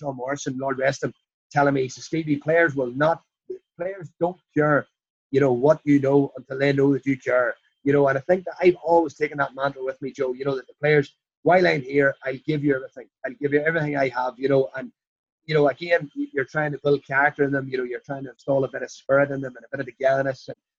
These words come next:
you know, I think that's crucially important, and that's something that, that, that I would have prided myself on, Joe, you know,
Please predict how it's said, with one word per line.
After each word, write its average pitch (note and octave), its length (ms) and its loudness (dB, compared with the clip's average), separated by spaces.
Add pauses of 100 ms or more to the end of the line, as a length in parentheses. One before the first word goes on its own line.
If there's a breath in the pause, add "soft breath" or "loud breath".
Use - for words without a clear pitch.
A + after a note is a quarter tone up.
(200)
you C#3+ 100 4
know, C#3+ 120 6
I C#3 60 2
think F3 220 -2
that's D3+ 260 0
crucially D3 340 -2
important, C#3 300 0
and C#3+ 80 -6
that's E3+ 180 -4
something D#3 260 -6
that, B2+ 160 -14
that, B2 100 -14 (440)
that C3+ 100 -2
I D3 180 0
would C#3 140 0
have - 200 -12
prided D3 320 2
myself C#3 380 0
on, C3+ 200 0
Joe, C3 340 0 (400)
you C#3 100 2
know, C3 240 2